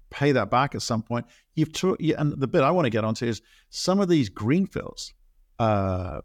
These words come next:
projects, the, you know, the African plays, some of the y-, U S plays. Um, let's, let's talk about how they're gonna be able to contribute, and if they're gonna be able to contribute, and how, how long before they can contribute. So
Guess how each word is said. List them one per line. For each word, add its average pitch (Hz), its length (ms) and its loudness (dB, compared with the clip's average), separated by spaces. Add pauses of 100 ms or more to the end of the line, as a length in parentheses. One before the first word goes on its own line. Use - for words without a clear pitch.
projects, - 760 -2
the, 113 640 2
you 123 160 -2
know, 117 100 0
the 113 120 2
African 147 560 -2
plays, - 460 -10
some 123 300 0
of 117 80 2
the 113 300 0
y-, 113 260 -6
U 127 380 0
S 196 220 2
plays. - 540 -10 (440)
Um, 147 260 -4 (320)
let's, 208 320 -2
let's 196 160 2
talk 208 120 0
about 175 160 0
how 180 380 0
they're 151 140 4
gonna 143 140 2
be 135 60 2
able 120 140 2
to - 60 -16
contribute, 127 460 0
and 117 220 -2
if 185 260 0
they're 165 80 0
gonna 123 180 2
be 117 120 -2
able 113 140 -6
to - 60 -16
contribute, 123 520 -4 (500)
and 160 120 0
how, 156 380 0 (100)
how 175 160 -2
long 160 240 4
before 190 440 0
they 160 120 4
can 123 200 -2
contribute. 113 500 -4
So 147 200 0